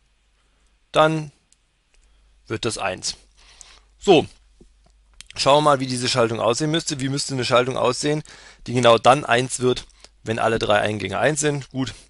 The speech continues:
das ist noch relativ übersichtlich. Da muss man einfach die Eingänge mit einem Und verknüpfen. Ja, also hier der und der und der. Das wäre jetzt unsere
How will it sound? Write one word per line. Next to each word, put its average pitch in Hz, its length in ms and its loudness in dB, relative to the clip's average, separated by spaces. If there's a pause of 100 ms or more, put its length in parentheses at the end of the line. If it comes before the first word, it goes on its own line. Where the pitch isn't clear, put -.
(320)
das 117 140 0
ist - 60 -2
noch 117 120 2
relativ 113 340 2
übersichtlich. 131 680 -2
Da 113 120 -2
muss 110 160 -6
man 113 160 0
einfach 107 400 -4 (1400)
die 139 160 -4
Eingänge 113 560 0 (1120)
mit 113 220 -6
einem 131 300 -2 (720)
Und 202 240 6
verknüpfen. 110 560 -4 (180)
Ja, 135 140 -12
also 104 220 -10
hier 131 300 -4 (680)
der 107 160 -2
und 98 120 -10
der 139 340 2 (920)
und 104 220 -12
der. 107 260 2 (800)
Das 113 240 2
wäre 110 100 2
jetzt 107 200 -2
unsere 107 400 -4